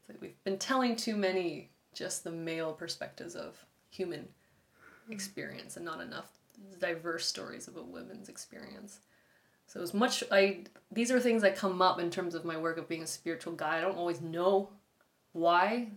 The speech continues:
Speaker 1: this topic comes up, but I've learned to just trust that this is alive in me right now.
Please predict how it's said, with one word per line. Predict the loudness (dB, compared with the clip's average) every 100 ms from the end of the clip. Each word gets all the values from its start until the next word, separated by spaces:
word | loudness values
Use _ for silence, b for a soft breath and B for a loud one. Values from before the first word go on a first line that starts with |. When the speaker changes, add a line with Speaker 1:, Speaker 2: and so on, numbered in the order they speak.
| -10
Speaker 1:
this | -4 -4
topic | 0 0 0 -4
comes | -4 -4 0
up, | 0 0 -4
but | -4
I've | -2 0
learned | 0 0 -2
to | -4
just | -6 -8
trust | -4 -2 -2 -4
that | -6 -8 -6 B B B B B B B
this | -2
is | 0
alive | 0 2 4 6 4
in | -2
me | 0 0
right | 0 -2 -2
now. | -2 -2